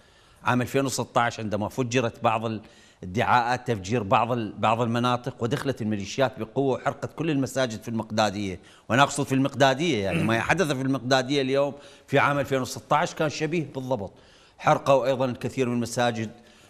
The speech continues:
آه، وجهوا، آه، ال-، المدافع الهاون هذه إل-، إلى البيوت، ضربوا قذائف الهاون على البيوت وهجروا الناس،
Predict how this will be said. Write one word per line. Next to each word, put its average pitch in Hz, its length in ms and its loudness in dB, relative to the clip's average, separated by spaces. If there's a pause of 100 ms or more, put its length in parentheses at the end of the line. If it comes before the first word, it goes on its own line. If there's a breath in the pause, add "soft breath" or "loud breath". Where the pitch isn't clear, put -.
(100)
آه، 117 280 2
وجهوا، 123 640 0 (140)
آه، 107 560 0
ال-، 107 340 -6 (340 soft breath)
المدافع 120 680 2
الهاون 127 560 2
هذه 113 520 0 (400 loud breath)
إل-، 123 260 0
إلى 131 160 2
البيوت، 123 480 0
ضربوا 117 340 2
قذائف 120 460 0
الهاون 120 460 2
على 120 140 0
البيوت 120 480 0
وهجروا 120 540 0
الناس، 123 500 -2